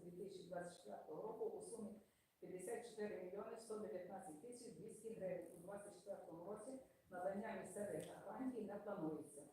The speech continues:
Фінансовому відділу Сокільницької сільської ради внести зміни до показників сільського бюджету на дві тисячі двадцять четвертий рік. Контроль за виконанням рішення покласти на постійну діючу ком-, на постійну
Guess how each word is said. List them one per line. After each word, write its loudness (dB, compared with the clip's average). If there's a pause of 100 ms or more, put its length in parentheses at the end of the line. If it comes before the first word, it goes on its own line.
(300)
Фінансовому 0
відділу 0
Сокільницької -2
сільської 0
ради 6
внести 0
зміни 2
до 2
показників -2
сільського -2
бюджету -4
на 0
дві -8
тисячі -6
двадцять 2
четвертий 0
рік. 2 (280)
Контроль 4
за 4
виконанням 0
рішення 0
покласти 2
на -4
постійну -4
діючу -4 (280)
ком-, -8 (220)
на -2
постійну -6